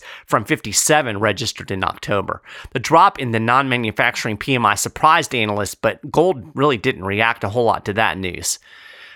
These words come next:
Meanwhile, U S private employers added the fewest jobs in six months in November. U S company payrolls rose by sixty-seven thousand last month, according to the A D P National Employment Report.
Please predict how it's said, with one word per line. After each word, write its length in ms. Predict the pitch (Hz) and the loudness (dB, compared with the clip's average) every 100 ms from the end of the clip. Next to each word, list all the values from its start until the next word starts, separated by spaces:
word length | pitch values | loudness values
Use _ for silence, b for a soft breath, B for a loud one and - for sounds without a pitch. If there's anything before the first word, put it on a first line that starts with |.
| - | 0
Meanwhile, 360 | 214 233 160 139 | 2 4 4 2
U 260 | 160 196 | 0 2
S 100 | 147 | 2
private 500 | - - 165 147 127 | 0 2 4 2 -2
employers 640 | 110 - 220 269 233 131 - | -6 -4 2 2 2 0 0
added 480 | 123 120 113 101 - | 2 2 2 -2 -6
the 100 | 107 | -8
fewest 500 | - 233 254 135 - | -4 0 0 0 2
jobs 380 | 131 110 110 | 4 4 2
in 100 | 113 | -4
six 440 | 110 - 113 - 117 | -4 -4 -4 -6 -4
months 420 | 123 170 165 - | 2 2 0 -2
in 100 | 110 | 0
November. 600 | 104 95 104 101 98 95 B B - | -2 0 -2 0 -2 -4 B B 0
U 140 | 170 | 2
S 100 | 160 | 2
company 400 | - 151 131 117 | 0 -2 0 -4
payrolls 640 | - 151 156 143 110 107 - | -2 0 2 2 2 0 -2
rose 360 | 139 131 123 | 0 2 2
by 160 | - 107 | 2 0
sixty-seven 720 | - 175 - 131 - 117 101 | 0 -4 -4 -2 -2 -2 -6
thousand 580 | - 131 139 127 110 101 | 0 2 4 2 -2 2
last 320 | 101 98 - | 2 2 -2
month, 260 | 117 101 - | 0 -2 -4
according 440 | - 139 123 113 | -6 -2 -2 -2
to 260 | - 117 107 | -6 -6 -6
the 180 | 104 - | -10 -6
A 160 | 127 | -4
D 180 | 117 107 | -4 -6
P 240 | 107 113 110 | -10 -6 0
National 560 | 110 117 - - 92 | 2 2 0 -4 -6
Employment 640 | 95 87 - 147 147 117 - | -8 -10 -6 -2 0 -2 -6
Report. 500 | 90 - 104 92 | -10 -6 -4 -4